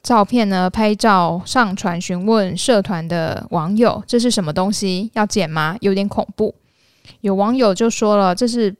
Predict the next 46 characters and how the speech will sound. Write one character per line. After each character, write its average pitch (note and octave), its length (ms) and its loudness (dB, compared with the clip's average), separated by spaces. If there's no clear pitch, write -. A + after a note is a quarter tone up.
包 A#3 220 6
头 F#3+ 240 2
发， F3 400 -2
应 G#3+ 100 -4
该 G#3+ 120 0
是 G#3 120 -4
要 G3 140 0
过 G#3+ 260 0
运 G3+ 200 -4
的 D#3 100 -4
吧？ - 400 -6
夹 B3 240 0
头 D#4+ 200 4
发， G#3+ 380 2
这 - 120 -8
个 A3 100 -2
疑 F3+ 160 -4
似 A3 220 -2
人 F3+ 140 0
家 F3+ 220 0
改 D#3 280 -4
运 G#3 160 -2
的 F3 80 -2
法 - 240 -6
术， G3 240 -2
把 C#3 340 -4
厄 A3 220 2
运 G#3 200 0
卖 F3+ 240 -2
给 C3 120 -10
别 C#3 260 -6
人。 D#3+ 260 -4
传 A#3+ 260 2
统 B3 240 4
习 F#3 240 0
俗， F3+ 340 0
这 G#3 140 2
是 G#3 140 0
过 G#3 280 6
运 F3+ 240 -2
的， - 240 -4
把 C#3+ 180 0
不 C4 200 2
好 G3 160 0
的 E3 100 -4
运 A3 340 0